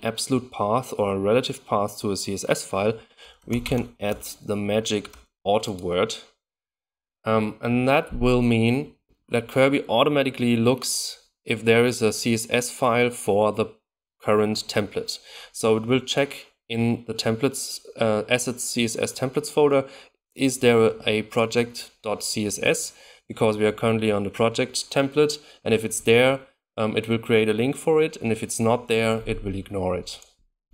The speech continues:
So now we can have a look at it, and as you can see, now the site is red, or the page is red,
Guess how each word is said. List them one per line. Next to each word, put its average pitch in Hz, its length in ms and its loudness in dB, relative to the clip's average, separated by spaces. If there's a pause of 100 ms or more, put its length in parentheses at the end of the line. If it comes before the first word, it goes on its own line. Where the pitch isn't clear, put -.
(340)
So 107 140 -8
now 104 200 -2
we 123 120 -2
can 117 160 -4
have 107 120 -2
a 104 40 -4
look 104 180 -4
at 95 140 -4
it, 107 240 -4 (320)
and 113 100 0
as 117 140 0
you 131 40 -4
can 139 140 -4
see, 113 480 0 (300)
now 113 200 4
the 135 100 -2
site 104 340 0
is 104 140 -6
red, 98 320 0
or 110 100 -6
the 98 60 -8
page 110 340 -4
is 101 120 -6
red, 104 300 2